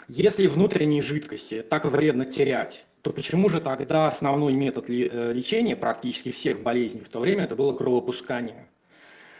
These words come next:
Эм, на этот, э, вопрос ответа не было. Кстати сказать, в предыдущую историческую эпоху, в средние века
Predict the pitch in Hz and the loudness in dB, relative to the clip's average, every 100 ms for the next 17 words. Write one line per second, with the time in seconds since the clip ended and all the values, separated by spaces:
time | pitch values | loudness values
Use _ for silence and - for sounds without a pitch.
0 | - - - 117 123 120 117 82 - _ | -20 -14 -4 -2 0 -2 -4 -8 -14 _
1 | _ _ _ 139 143 160 185 165 - 143 | _ _ _ -4 0 2 2 -2 -2 -2
2 | 135 135 131 131 - _ _ _ _ _ | 0 0 -4 -8 -20 _ _ _ _ _
3 | _ _ _ - 123 131 131 131 131 127 | _ _ _ -10 -4 -2 0 0 0 0
4 | 156 - 170 226 226 196 170 165 - - | 0 0 2 2 4 4 2 -2 -8 -20
5 | - - - 202 - 185 185 208 208 208 | -20 -2 0 0 2 4 6 6 6 0
6 | 175 202 269 254 190 - 160 160 - 165 | 4 2 2 2 2 2 2 0 2 2
7 | 160 151 - - 185 180 143 131 135 131 | 4 2 0 4 6 6 4 0 0 0
8 | 113 | 0